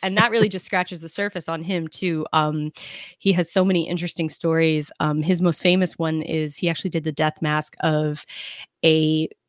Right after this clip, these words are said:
criminal who was executed in, I believe, Texas. And he did it immediately after the death, to the point where he describes the body as still being quite warm.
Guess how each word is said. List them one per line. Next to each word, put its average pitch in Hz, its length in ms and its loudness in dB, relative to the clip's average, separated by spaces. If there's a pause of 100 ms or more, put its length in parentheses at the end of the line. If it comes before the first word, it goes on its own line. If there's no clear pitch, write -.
criminal 170 400 4
who 156 160 2
was 156 280 0
executed 156 760 -4
in, 151 420 0 (100)
I 156 60 -6
believe, 180 380 0
Texas. - 920 -2 (680)
And 151 580 2 (800)
he - 280 -2
did 175 200 4
it 170 100 4 (460)
immediately 175 760 4
after 175 600 -4 (160)
the 175 60 -2
death, 160 400 -2
to 180 100 -4
the 165 80 -2
point 175 240 0
where 165 80 2
he 170 160 2
describes 156 400 -2
the 165 80 0
body 160 320 2
as 151 80 -6
still 151 180 -2
being 156 300 -2
quite - 280 0
warm. 170 500 2